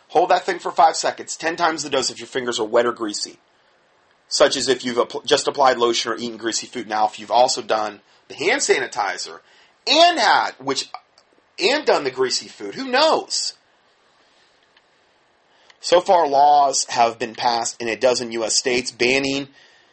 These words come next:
B P A to a person's skin, and the amount of B P A transferred increased by about ten times.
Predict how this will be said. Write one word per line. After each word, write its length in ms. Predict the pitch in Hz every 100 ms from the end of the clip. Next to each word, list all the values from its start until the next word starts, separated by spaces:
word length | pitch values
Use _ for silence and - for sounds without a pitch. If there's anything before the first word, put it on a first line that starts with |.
| _
B 140 | 131 143
P 240 | - 123
A 240 | 120 120 117
to 160 | -
a 40 | 113
person's 400 | 135 120 113 104
skin, 300 | - 123 104
and 120 | 104
the 100 | 107
amount 300 | 110 120 147
of 60 |
B 140 | 143 131
P 180 | 135 120
A 40 |
transferred 500 | - 120 113 - 113
increased 400 | 101 - 127 -
by 80 | 104
about 260 | 101 98
ten 220 | - 135 123
times. 600 | 135 123 110 101 107